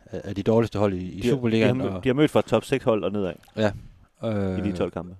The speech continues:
Speaker 1: og reelt her nu, øh, der er A G F, og har måske været det et stykke tid, det dårligste hold i, i Superligaen, altså. Så det er mod de andre næsten lige så dårlige hold, ikke? Men de, de er godt nok,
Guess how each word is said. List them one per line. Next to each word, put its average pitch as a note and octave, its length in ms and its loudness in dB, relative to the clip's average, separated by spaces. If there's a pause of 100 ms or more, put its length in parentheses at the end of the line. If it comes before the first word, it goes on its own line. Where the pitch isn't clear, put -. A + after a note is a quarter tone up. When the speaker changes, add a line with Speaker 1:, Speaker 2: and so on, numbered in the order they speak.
(120)
Speaker 1:
og A#2 200 2
reelt B2 480 2
her C3 200 6
nu, A#2 220 -2 (240)
øh, F#2+ 260 -4 (380)
der G#2+ 80 -4
er A2 140 4
A A2 40 4 (100)
G G2+ 100 0
F, - 200 -18 (560)
og G#2 100 -8
har F#2+ 60 -4
måske F#2 220 -8
været G#2 160 -2
det - 40 -12
et F2+ 40 -10
stykke F#2+ 220 -8
tid, A2+ 160 -4 (160)
det B2 140 2
dårligste G2+ 380 0
hold F#2 220 -8
i, F#2 240 -12
i G2+ 120 -12
Superligaen, - 720 -16
altså. - 180 -18 (520)
Så G2 60 -14
det F#2 60 -4
er F#2 40 -4
mod G2+ 140 -2
de G2 100 -2
andre G2 300 -4 (720)
næsten G2+ 200 -8
lige G2 100 -4
så F#2+ 80 -4
dårlige F2+ 300 -6
hold, E2+ 160 -8
ikke? F#2+ 140 -12
Men E2+ 140 -14 (240)
de, F#2 220 -10 (500)
de A2+ 60 -4
er G#2+ 40 -6
godt B2 160 6
nok, A#2 140 4